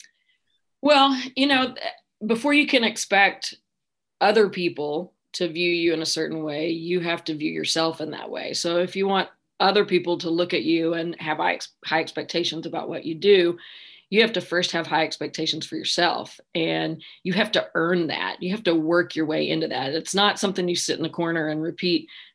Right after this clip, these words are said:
fifteen times. It's acts. It's actually doing things. So, um, uh, arriving early, ten minutes early was our rule. Um, that was just a,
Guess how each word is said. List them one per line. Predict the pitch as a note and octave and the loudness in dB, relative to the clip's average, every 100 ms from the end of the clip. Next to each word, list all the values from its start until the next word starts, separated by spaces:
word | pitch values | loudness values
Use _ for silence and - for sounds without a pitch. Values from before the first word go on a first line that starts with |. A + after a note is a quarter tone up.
| _ | _
fifteen | - E3+ - D3+ D#3 | 0 0 0 -4 -2
times. | - - D#3+ C#3 | -2 -2 -4 -4
It's | D#3 D#3 - - - | -4 -4 -6 -8 2
acts. | - C#3+ - - - - | 4 4 2 -4 -4 -2
It's | F3+ - - | -2 0 2
actually | F3 - E3 D#3+ D#3 | 4 4 2 2 0
doing | D3 F3+ E3+ E3 D#3+ | 2 6 6 4 -4
things. | D#3 E3 D3+ - - - - - | -6 -6 -6 -10 -14 -20 -18 -2
So, | - G3 F3+ F3 F3 E3+ E3+ | 4 6 6 6 6 4 2
um, | E3+ E3+ E3+ E3 - - - - _ _ | 0 0 -2 -6 -14 -16 -14 -16 _ _
uh, | E3+ E3+ D#3+ D#3+ D#3 - | 0 2 2 0 -4 2
arriving | F3+ F#3 G3 F#3+ F#3 | 6 8 6 6 4
early, | F3 E3+ F3 | 4 2 0
ten | G3+ G3+ | 0 2
minutes | G3 F#3+ | 0 0
early | D#3+ E3 - - | 0 0 -2 -6
was | E3+ | -4
our | D#3+ D#3 | -2 -2
rule. | D#3+ D3+ - _ - | -4 -6 -10 _ -6
Um, | F3 E3 D#3+ D#3+ | -2 -2 -2 2
that | F3 F3 | 4 4
was | F3 F3 | 4 2
just | F3+ F3 - | 2 2 2
a, | D#3+ D#3+ D#3 | 2 2 0